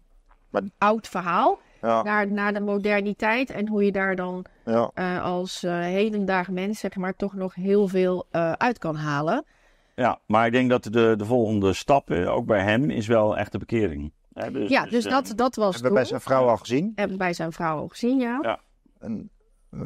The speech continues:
Speaker 1: ehm, ik vond bij Russell Brand ook wel mooi dat de bekering heeft ook iets te maken met een, met spijt.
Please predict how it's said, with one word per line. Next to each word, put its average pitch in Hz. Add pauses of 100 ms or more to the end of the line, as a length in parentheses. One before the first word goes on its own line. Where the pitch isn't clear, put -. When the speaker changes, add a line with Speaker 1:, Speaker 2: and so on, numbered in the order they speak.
(140)
Speaker 1:
ehm, 107 (1080)
ik -
vond 131
bij 127
Russell 135
Brand 156
ook 139
wel 139
mooi 143
dat 131
de 120
bekering 139
heeft 139
ook 131
iets 131
te -
maken 123
met 113
een, 104
met 107
spijt. 82